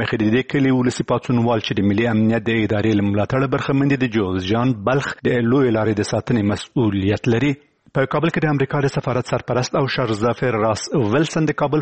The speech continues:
په کلکانو کې پر روغتیايي کارکوونکو نننی برید غندلی او پر ملکیانو یې د حملو د سمدستي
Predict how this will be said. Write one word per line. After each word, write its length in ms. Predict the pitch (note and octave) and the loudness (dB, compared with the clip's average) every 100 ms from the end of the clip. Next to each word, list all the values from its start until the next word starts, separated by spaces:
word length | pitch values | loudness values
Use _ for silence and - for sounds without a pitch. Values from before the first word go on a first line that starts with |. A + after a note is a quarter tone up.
| - | 0
په 160 | D3+ - | -2 0
کلکانو 420 | C#3+ C3+ D3 B2+ | -2 0 0 -2
کې 100 | - - | -2 -4
پر 100 | G#2 | 0
روغتیايي 340 | G#2+ - A#2 A#2+ | -2 0 -2 0
کارکوونکو 560 | B2+ B2 B2 A#2+ A2+ B2 | -2 -2 0 0 0 0
نننی 340 | A2 G#2 G#2+ G#2+ | 0 0 0 -2
برید 360 | F#2 A#2 B2+ C#3 | -2 -2 0 -2
غندلی 360 | G2 G#2 G#2+ C3+ | 0 0 0 0
او 80 | C3+ | 0
پر 160 | - C#3 | -2 0
ملکیانو 440 | C3 - C#3+ C#3 | 0 0 -2 0
یې 80 | C#3 C#3 - - | 0 -2 -12 -4
د 140 | A#2 A2 | -2 0
حملو 320 | A2 G#2+ G#2 A#2+ | 0 0 0 0
د 140 | A2 | 0
سمدستي 440 | - C#3+ B2+ - | 0 0 0 -2